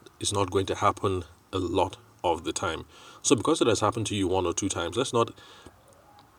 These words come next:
let's stop expecting that that's the usual way that business happens. Unfortunately, these sorts of people that we call, um, actualized buyers, that's in the business, um, in the sales, um, circles, we call people actualized buyers.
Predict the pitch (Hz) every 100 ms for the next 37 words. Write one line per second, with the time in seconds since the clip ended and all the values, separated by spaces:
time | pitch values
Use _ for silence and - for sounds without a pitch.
0 | _ - 135 131 113 98 117 104 117 95
1 | 101 98 95 90 90 107 95 90 90 87
2 | 95 90 92 87 92 - 85 - - 110
3 | 107 135 139 107 90 78 78 - - 101
4 | 123 127 110 101 92 - 98 82 82 -
5 | - - - - 90 92 - 95 92 95
6 | - 87 92 - 95 - 92 101 92 92
7 | 92 - 78 - - 101 - 92 87 107
8 | 95 98 - 90 85 82 90 - - -
9 | 101 - 101 101 92 90 85 82 - 104
10 | 95 - 90 - - - - - - 110
11 | 127 120 110 95 95 - 101 90 92 87
12 | 87